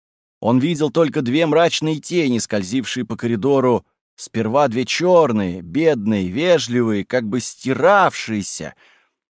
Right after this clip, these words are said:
Потом две серые, подозрительные, смеявшиеся. Он приподнял лампу и поправил фитиль.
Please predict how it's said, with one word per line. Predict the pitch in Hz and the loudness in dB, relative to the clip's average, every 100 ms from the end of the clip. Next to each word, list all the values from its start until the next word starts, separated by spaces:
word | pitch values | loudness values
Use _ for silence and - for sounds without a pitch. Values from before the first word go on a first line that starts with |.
| _ | _
Потом | - 113 131 | -10 -2 0
две | 127 156 | 0 -2
серые, | - - 170 147 123 101 92 | -2 -4 -2 0 2 0 -4
подозрительные, | - 95 117 120 170 131 98 92 92 95 | -4 -2 -2 -2 -4 -4 -4 -2 -2 -2
смеявшиеся. | - 110 117 151 147 - - 82 78 - 64 - - - - _ _ | -2 -2 0 0 0 -2 -8 -12 -12 -14 -16 -20 -20 -20 -20 _ _
Он | - 85 | -10 -4
приподнял | 104 120 131 113 123 | -4 0 0 2 2
лампу | 120 143 127 110 | 4 4 2 0
и | |
поправил | 104 101 127 131 127 | -2 -2 0 -2 -2
фитиль. | - 135 - 143 110 82 | -4 -8 -6 -2 -2 -4